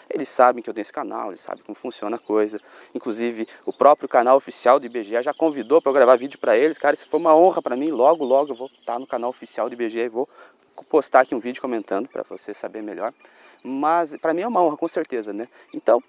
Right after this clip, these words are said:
em relação a isso, não tem problema algum, mas eu tenho que ter um cuidado todo especial pra não, pra não falar besteira, né? Porque se eu falar besteira, em nome do I B G E já era, né, cara? Não posso falar besteira. E isso qualquer servidor público, eu acho que a gente tem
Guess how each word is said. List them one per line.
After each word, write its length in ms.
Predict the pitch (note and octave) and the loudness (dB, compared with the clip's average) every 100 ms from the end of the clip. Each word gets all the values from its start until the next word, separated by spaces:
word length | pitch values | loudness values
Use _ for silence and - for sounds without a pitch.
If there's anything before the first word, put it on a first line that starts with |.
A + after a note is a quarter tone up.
| - | -14
em 80 | F3 | -2
relação 300 | F#3 F3+ - | 2 2 2
a 20 | |
isso, 100 | F3 | -2
não 60 | F#3 | -2
tem 100 | F#3 | 0
problema 360 | F#3 E3 E3+ E3 | 2 2 2 0
algum, 260 | A#2 D3+ - _ - | 0 -6 -8 _ -4
mas 120 | D3 | -2
eu 60 | D3 | -2
tenho 160 | D#3+ D#3 | -6 -4
que 60 | |
ter 80 | E3+ | -4
um 80 | F3 | -4
cuidado 520 | _ F#3+ C#3+ C#3 D3 | _ 0 6 6 4
todo 160 | D#3+ D3+ | 0 -2
especial 480 | - - C3 C#3 - - _ _ _ - | -4 -2 2 0 0 -20 _ _ _ 4
pra 280 | D#3+ F3+ - - | 6 6 2 -10
não, 300 | D3+ F#3+ G#3+ _ _ _ _ _ _ _ _ B2 | -6 -6 -8 _ _ _ _ _ _ _ _ -8
pra 100 | B2 | -6
não 100 | B2+ | -4
falar 200 | C#3 C3+ | -4 -4
besteira, 400 | D3+ - F#2 E2+ | -8 -8 -8 -8
né? 60 | |
Porque 160 | _ - | _ -16
se 100 | - | -12
eu 40 | - | -10
falar 180 | - | -10
besteira, 480 | F3+ D#3+ - E3 E3 - | -10 -16 -10 -6 -6 -6
em 80 | D3+ | -6
nome 220 | D3 D3+ | -6 -8
do 40 | |
I 40 | C3 | -2
B 140 | B2+ | -2
G 120 | A2+ | -2
E 80 | D3+ | -4
já 100 | E3+ | -4
era, 180 | G2 F#2 | -6 -8
né, 120 | G#2 | -12
cara? 140 | - F2+ | -14 -12
Não 60 | |
posso 200 | - C3 | -8 -6
falar 140 | - - | -8 -12
besteira. 400 | C#3 - C3+ D3 - - | -14 -8 -10 -10 -20 -8
E 160 | - E3+ | -2 -2
isso 160 | - | 0
qualquer 260 | - E3 F3 | 2 4 4
servidor 320 | - C3 C3+ | 0 -2 -2
público, 380 | - C3 C#3 - | -2 -6 -4 0
eu 40 | A2+ | 0
acho 100 | - | 0
que 60 | |
a 40 | A2 | -2
gente 160 | B2+ - | -2 2
tem 180 | C3+ | 2